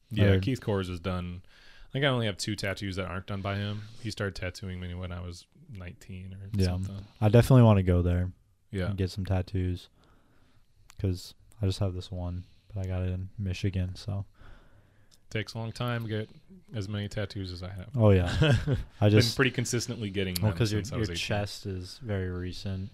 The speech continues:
Speaker 1: Yeah, that was
Speaker 2: Or
Speaker 1: a year. Yeah, last year, two years
Speaker 2: Well,
Speaker 1: ago.
Speaker 2: I, I remember when you first started getting it.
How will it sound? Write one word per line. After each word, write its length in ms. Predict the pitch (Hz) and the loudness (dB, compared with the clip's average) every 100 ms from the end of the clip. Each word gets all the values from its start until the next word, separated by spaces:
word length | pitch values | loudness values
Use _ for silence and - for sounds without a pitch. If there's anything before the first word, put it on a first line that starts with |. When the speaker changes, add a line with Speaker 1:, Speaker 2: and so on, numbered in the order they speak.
| - 101 - - - 101 | -16 -20 -18 -18 -16 -10
Speaker 1:
Yeah, 260 | 127 143 151 | -4 0 0
that 80 | 226 | 2
was 100 | 123 | 6
Speaker 2:
Or 100 | 110 | 6
Speaker 1:
a 400 | 117 - - 110 | 4 -8 -20 -16
year. 380 | 104 113 120 - | -10 -8 -8 -10
Yeah, 220 | - 139 | -10 -6
last 320 | 139 107 120 - | -2 -4 -4 -8
year, 120 | 151 | -12
two 140 | - 123 | -10 -10
years 180 | 143 | -2
Speaker 2:
Well, 120 | 147 113 | 4 6
Speaker 1:
ago. 240 | 113 120 | 6 4
Speaker 2:
I, 20 | |
I 40 | 123 | 4
remember 480 | 120 110 110 107 98 | 4 4 4 4 2
when 160 | 98 | 0
you 100 | 95 | -2
first 380 | 90 - 101 - | -6 -4 -2 -2
started 320 | 104 92 85 | -2 -4 -4
getting 260 | 95 95 90 | -6 -4 -4
it. 220 | 87 | -8